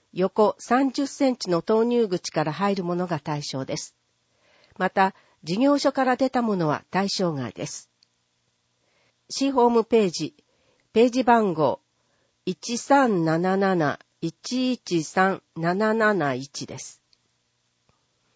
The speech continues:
ラインでも紹介しています。公式ラインでゴミの分別や出し方などを調べることができます。登録方法などは今回の最初の記事で紹介しています。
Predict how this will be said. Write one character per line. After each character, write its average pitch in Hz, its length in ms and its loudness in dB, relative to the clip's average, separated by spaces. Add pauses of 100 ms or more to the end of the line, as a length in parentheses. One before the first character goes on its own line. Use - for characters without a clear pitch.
(540)
ラ 180 180 0
イ 285 100 0
ン 294 60 0
で 277 120 0
も 196 120 -2
紹 165 220 -2
介 165 180 -2
し - 140 -10
て 156 100 -4
い 151 80 -4
ま 156 140 -4
す。 - 180 -16 (1200)
公 277 220 4
式 - 240 -2
ラ 262 160 4
イ 254 100 0
ン 240 80 -2
で 226 180 0 (300)
ゴ 202 140 0
ミ 285 120 2
の 262 140 4
分 220 240 2
別 214 280 0
や 190 280 2
出 180 180 -4
し - 120 -10
方 262 260 0
な 262 140 0
ど 202 120 2
を 170 60 0
調 185 260 0
べ 208 120 0
る 196 80 -2
こ - 120 -6
と 151 120 -6
が 143 100 -4
で 143 140 -8
き - 100 -18
ま 139 100 -4
す。 - 220 -18 (1080)
登 277 180 4
録 285 240 0
方 269 180 2
法 233 180 0
な 190 160 -2
ど 175 120 0
は 165 180 0 (280)
今 190 180 0
回 208 240 -4
の 156 160 -2
最 208 220 -4
初 247 180 -2
の 240 140 0
記 233 160 -8
事 190 120 -6
で 160 200 -4
紹 156 200 -4
介 147 220 -6
し - 160 -12
て 143 80 -6
い 135 100 -6
ま 131 140 -6
す。 - 240 -16